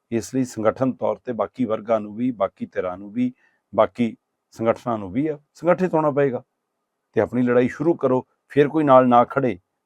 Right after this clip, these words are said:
ਕੋਈ ਨਾਲ ਨਾ ਆਵੇ, ਫਿਰ ਦਾ ਸਵਾਲ। ਪਰ ਅੱਜ ਦੇ ਦੌਰ 'ਚ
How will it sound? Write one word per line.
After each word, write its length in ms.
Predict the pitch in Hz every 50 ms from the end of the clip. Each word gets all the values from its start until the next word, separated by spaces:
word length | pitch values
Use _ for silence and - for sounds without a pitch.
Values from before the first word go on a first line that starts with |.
| _
ਕੋਈ 100 | - 127
ਨਾਲ 220 | 120 117 113 120 120
ਨਾ 120 | 113 104
ਆਵੇ, 220 | 101 101 98 131 139
ਫਿਰ 200 | - - 135 - - _ _
ਦਾ 100 | - 85
ਸਵਾਲ। 280 | - _ - 87 78 - _ _ _ _ _ _ _ _ _ _ _ _ _ _ _ _ _ _ _ _ _ _ _ _ _
ਪਰ 220 | - 127 123 - - _ _ _ _ _ _ _ _ _ _ _ _ _ _ _ _ _ - 107
ਅੱਜ 160 | 123 120 113 135
ਦੇ 160 | 127 147 143
ਦੌਰ 280 | 113 117 107 107 104
'ਚ 280 | 95 - - 95 87 87